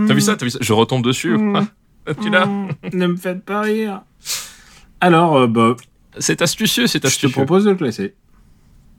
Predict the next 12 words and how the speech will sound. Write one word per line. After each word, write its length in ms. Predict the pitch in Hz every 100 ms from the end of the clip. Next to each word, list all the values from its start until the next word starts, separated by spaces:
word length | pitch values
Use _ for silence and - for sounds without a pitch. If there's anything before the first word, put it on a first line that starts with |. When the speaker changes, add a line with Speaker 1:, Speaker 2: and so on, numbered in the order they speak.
| _ _ _ _ - - _ _ _ - - -
Speaker 1:
Eh 160 | 131 113
oui, 160 | 98 -
on 60 | 117
va 80 |
le 60 | 117
classer. 420 | - 107 - 98 - - _ - _ - - _ _ -
Euh... 540 | 113 107 104 107 110 110 117 113 113 117 117 117 131 - _ _ _
REC, 260 | - 120 123
REC, 180 | - 110
REC, 180 | 113 104
REC, 160 | 92 -
REC. 120 | 95